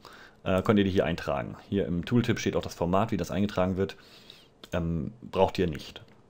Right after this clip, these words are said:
im Normalfall. Erlaube einundsechzig bis hundertzwanzig Bilder in der Sekunde. Das sind quasi hier bei Video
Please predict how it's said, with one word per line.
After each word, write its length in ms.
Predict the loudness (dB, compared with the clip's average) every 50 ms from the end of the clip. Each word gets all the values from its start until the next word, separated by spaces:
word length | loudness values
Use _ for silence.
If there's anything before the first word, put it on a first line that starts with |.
| -20 _ _ _ _ _ _ _ -10
im 80 | -6 -4
Normalfall. 580 | -4 -4 -4 -4 -6 -6 -8 -10 -10 -10 -10 -14 _ _ -20 -20 -20 -20 -20 -20 -16 -4
Erlaube 380 | 0 4 6 8 8 8 6
einundsechzig 480 | 4 4 4 6 6 4 4 2 2 -2
bis 100 | 0 0
hundertzwanzig 440 | 2 0 2 2 0 -2 -2 -2 0
Bilder 220 | 2 4 4 4
in 40 | 2
der 100 | 2 -2
Sekunde. 420 | -4 -6 -6 -6 -6 -6 -6 -8 -10
Das 120 | -10 -4
sind 180 | -2 -2 -2 -2
quasi 480 | 0 2 2 2 2 4 2 2 2 0 -4 -12 -18 -20 -20 -20 -20 -8
hier 180 | -2 0 2
bei 160 | 2 2 2
Video 320 | 2 4 6 6 4 4